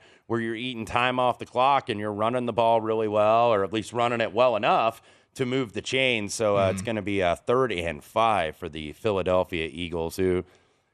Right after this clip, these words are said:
Speaker 1: I think have looked relatively sharp out of the bye week, at least offensively. But defensively, we kinda saw what Houston did to him on that
Speaker 2: Yeah.
Speaker 1: Thursday night. Dameon Pierce is able to run the ball on these guys.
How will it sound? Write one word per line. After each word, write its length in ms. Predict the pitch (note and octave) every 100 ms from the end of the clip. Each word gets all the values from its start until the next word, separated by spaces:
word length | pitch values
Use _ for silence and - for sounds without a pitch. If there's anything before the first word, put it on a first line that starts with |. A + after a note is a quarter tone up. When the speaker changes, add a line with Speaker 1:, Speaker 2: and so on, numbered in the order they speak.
| _ -
Speaker 1:
I 60 | B3
think 180 | E4+ -
have 140 | D#3+
looked 340 | A2+ C3 C3+ -
relatively 920 | F#2+ F#2+ A#2+ B2 G#2 - G2+ E2 D#2+
sharp 580 | D#2 - A#2+ G#2 E2 E2
out 160 | F2 F2
of 60 |
the 60 | D#2
bye 340 | C#2+ E2+ F#2+
week, 320 | F2 D#2 D2+ F2
at 120 | D2+
least 280 | G2+ F#2 -
offensively. 720 | D2 F2 F2 E2 E2 D#2 D2+
But 240 | C#2 D#2 - - _ -
defensively, 640 | B2 C#3+ G#2+ F2 F2+ F#2
we 100 | A#2
kinda 220 | D#3+ D3+ A#2
saw 200 | C3 C3
what 120 | G#2+
Houston 480 | C3+ F#3 - D#3 G#2
did 200 | F#2 E2+
to 100 | F2
him 140 | F2
on 140 | F#2 F2+
that 120 | F#2
Speaker 2:
Yeah. 80 | F2
Speaker 1:
Thursday 360 | F#2+ A#2 A2 B2
night. 280 | C#3+ F#3+ B2
Dameon 380 | E2+ F2+ G#2 G#2+
Pierce 220 | A#2+ B2
is 80 | A2
able 200 | A2+ A2+
to 60 |
run 220 | A2+ A#2+ F3+
the 60 |
ball 240 | C3 F2+ D2+
on 100 | D2
these 200 | C#2+ C2
guys. 440 | D2 C#2 C#2 -